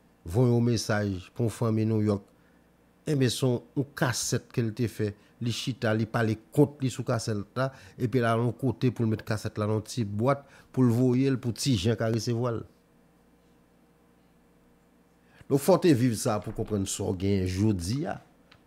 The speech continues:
Lè pou nèg te pale avèk ou nèg New York, ou nèg Miami, se lan tele ko ta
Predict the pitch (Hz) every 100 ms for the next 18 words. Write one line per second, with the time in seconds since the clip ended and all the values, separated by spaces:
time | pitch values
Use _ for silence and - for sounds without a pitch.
0 | _ _ _ _ _ _ _ _ _ _
1 | _ _ - 120 147 151 131 113 - -
2 | 120 110 107 104 101 - 117 104 101 98
3 | 107 107 101 98 101 - 104 95 85 98
4 | 98 95 92 90 113 107 98 123 110 113
5 | - 101 98 104